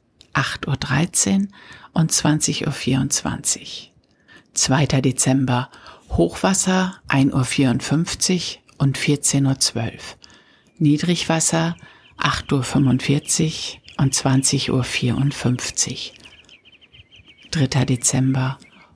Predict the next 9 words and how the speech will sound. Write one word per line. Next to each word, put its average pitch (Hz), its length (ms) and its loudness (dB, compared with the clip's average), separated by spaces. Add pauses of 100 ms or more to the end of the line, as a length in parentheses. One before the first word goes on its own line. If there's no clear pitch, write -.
(140)
Hochwasser 175 840 0 (120)
zwei - 440 0
Uhr 135 200 0
sechsundzwanzig 143 1120 0 (420)
und 135 180 -4
vierzehn 135 560 0
Uhr 131 120 2
siebenundvierzig. 131 1160 -2 (680)
Niedrigwasser 151 1040 0